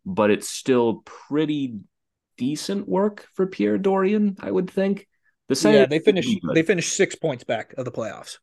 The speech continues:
Speaker 1: Right. And it just adds to that whole conversation about the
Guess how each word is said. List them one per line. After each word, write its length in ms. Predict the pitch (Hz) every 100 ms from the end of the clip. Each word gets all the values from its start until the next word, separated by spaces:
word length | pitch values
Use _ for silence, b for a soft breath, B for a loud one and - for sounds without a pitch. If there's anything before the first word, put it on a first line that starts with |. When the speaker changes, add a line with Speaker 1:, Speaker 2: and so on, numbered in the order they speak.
| _
Speaker 1:
Right. 260 | 131 101 - _ b b
And 280 | - 139 113 -
it 120 | 135
just 200 | 143 -
adds 160 | 139 120
to 100 | 117
that 100 | 104
whole 160 | 107
conversation 680 | 101 92 87 - 90 80 82
about 220 | 80 80
the 100 | -